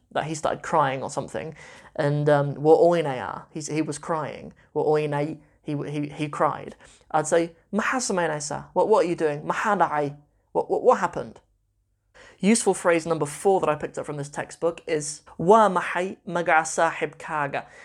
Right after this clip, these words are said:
So this "wa mahay" is just saying sort of what, what, what is it, right?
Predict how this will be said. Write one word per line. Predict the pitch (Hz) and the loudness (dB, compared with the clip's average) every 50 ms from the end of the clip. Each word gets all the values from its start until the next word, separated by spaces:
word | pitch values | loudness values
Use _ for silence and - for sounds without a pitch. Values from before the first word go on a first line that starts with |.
| - _ | -20 _
So | - - 202 202 190 180 | -4 0 2 2 2 2
this | 175 196 190 - - - | 0 -2 -4 -4 -4 -4
"wa | - 170 170 202 214 214 196 180 | -4 -2 2 2 4 4 4 2
mahay" | 170 165 156 - - 156 160 - - - | 2 0 0 0 -2 -4 -4 -4 -6 -10
is | - 160 - | -12 -8 -6
just | 185 175 - | -6 -6 -4
saying | - 175 160 156 151 151 147 - - | -4 -2 -2 -2 -4 -6 -8 -12 -16
sort | - - - 170 160 | -14 -6 -4 -4 -2
of | 170 | 0
what, | 175 180 - - | 0 -2 -2 0
what, | 185 180 - - 185 175 - | -2 -4 -4 -4 -8 -8 -8
what | - 196 196 208 202 - - | -2 2 2 2 2 0 -4
is | 151 - - | -8 -8 -8
it, | 104 - - _ _ | -10 -12 -12 _ _
right? | 143 143 175 - - | -4 -4 -2 -4 -4